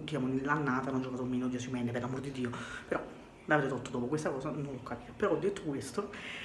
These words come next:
eh, <clears throat> avrà avuto i suoi buoni motivi, Spalletti, comunque l'allenatore lui, se l'ha fatto, avrà avuto i suoi motivi. Il Napoli che ha attaccato tantissimo,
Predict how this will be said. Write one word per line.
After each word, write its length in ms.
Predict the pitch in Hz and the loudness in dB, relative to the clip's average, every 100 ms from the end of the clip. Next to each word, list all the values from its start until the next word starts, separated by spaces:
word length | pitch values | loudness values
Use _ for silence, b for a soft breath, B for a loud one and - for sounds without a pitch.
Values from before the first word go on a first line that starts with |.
| B B | B B
eh, 520 | 170 151 147 143 151 | 4 6 6 4 2
<clears throat> 320 | - 180 147 147 | 4 4 4 4
avrà 180 | 143 | 4
avuto 160 | 139 135 | 4 2
i 20 | |
suoi 140 | - 139 | -2 0
buoni 180 | 147 | 2
motivi, 340 | 143 135 135 127 | 2 2 0 -2
Spalletti, 400 | 123 135 123 120 | -2 0 0 -2
comunque 260 | 120 127 123 | -2 0 2
l'allenatore 440 | 123 127 123 135 | 2 2 2 2
lui, 280 | 123 123 120 117 - | 0 -2 -4 -6 -10
se 180 | - - | -2 0
l'ha 100 | 135 | 0
fatto, 600 | - 123 127 - 143 - - - - - - - - | -2 -8 -4 2 2 2 -12 -16 -18 -16 -16 -16 -2
avrà 180 | 233 180 | 2 4
avuto 160 | 165 151 | 4 4
i 40 | |
suoi 160 | 151 151 | 4 2
motivi. 460 | 131 131 123 123 B B B B B B | 2 0 2 0 B B B B B B
Il 80 | 226 | 8
Napoli 240 | 247 262 226 | 8 10 6
che 80 | |
ha 20 | 190 | 4
attaccato 320 | 185 - 160 | 0 2 0
tantissimo, 840 | 160 160 156 156 - - 135 123 | 0 -4 -2 -4 -2 -2 0 0